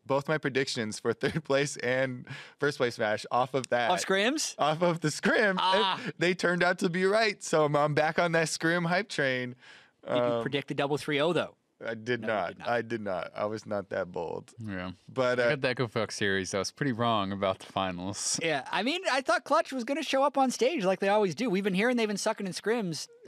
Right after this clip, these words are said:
Speaker 2: all
Speaker 1: Yeah.
Speaker 2: year.
Speaker 3: Yeah.
Speaker 2: And then it turned out to also suck on stage for
Speaker 3: It,
Speaker 2: once.
Speaker 3: it was, it is interesting because, so you come away from it and you're like, "Yep, Team Liquid absolutely blasted them." This was, like, you know, not a close series and stuff, but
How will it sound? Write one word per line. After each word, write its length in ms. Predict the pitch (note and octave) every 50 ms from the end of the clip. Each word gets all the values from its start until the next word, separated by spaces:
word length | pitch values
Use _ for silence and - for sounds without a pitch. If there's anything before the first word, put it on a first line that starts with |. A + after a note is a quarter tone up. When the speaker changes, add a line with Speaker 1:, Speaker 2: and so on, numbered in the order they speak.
| -
Speaker 2:
all 140 | - F#3 F3+
Speaker 1:
Yeah. 120 | D3+ E3+
Speaker 2:
year. 160 | A3+ A3+ - - - _ _ -
Speaker 3:
Yeah. 240 | G2 F2+ F2+ F#2 F2 - _ -
Speaker 2:
And 240 | C3 C3 C3 C3+
then 260 | C3+ C3+ C3 C3 C3 B2+
it 140 | B2 A#2+ _ _ _ -
turned 240 | - C3 A#2 A#2
out 160 | A2+ A2 G#2+ -
to 200 | - A#2 G#2+ G#2 -
also 300 | G#2+ G2+ G2+ - G#2 F#2+
suck 240 | - - G2 - F#2+
on 80 | F#2
stage 260 | - - G2 F2 F2 -
for 100 | - C#3
Speaker 3:
It, 80 | - E2+
Speaker 2:
once. 240 | E2+ F2+ - - - _ -
Speaker 3:
it 120 | C#3 D3+
was, 280 | D#3+ F#3 A#3+ C#4 - -
it 160 | - E3 F3
is 140 | A#3+ D#4 A#3+
interesting 400 | E3 C#3+ C3+ - - D#3+ D#3+ D#3
because, 500 | C#3+ C3 - B2+ A#2 A2 G#2+ - - - _ -
so 380 | - - C3+ C3 C3 B2+ B2+ - - -
you 120 | - C#3+
come 200 | B2+ - G3+ A3+
away 180 | A3 D#3 C3+ C3+
from 240 | C3 - C#3 C3 C3+
it 160 | C3 C3 C3
and 120 | - A2 G2+
you're 100 | G2+ F#2
like, 140 | F2 - B2+ D3
"Yep, 180 | D3+ F3 F3 _ _ _ - - -
Team 300 | - B2+ B2 B2 B2 A#2+
Liquid 260 | A#2 A2 - G2+ - -
absolutely 500 | B2 C3+ D3+ D#3 C#3+ - - D3+ D3+ D3+
blasted 440 | C3+ A#2 G#2+ G2 F#2+ - - - G2
them." 260 | G2 F#2+ F#2+ G2+ -
This 180 | - A#2 A2 -
was, 220 | A2+ G#2+ G2+ F#2+
like, 220 | G2 F#2+ F#2 F#2 -
you 60 | G#2+
know, 100 | G#2 G#2
not 180 | A2+ C3+ C#3 C#3
a 60 | C3+
close 220 | - C3+ B2 -
series 360 | - - A2 G#2 G2+ G2 -
and 100 | G#2+ G#2
stuff, 340 | G2+ - - G2+ G2+ G2 G2+ -
but 200 | - G#2 G2 F#2+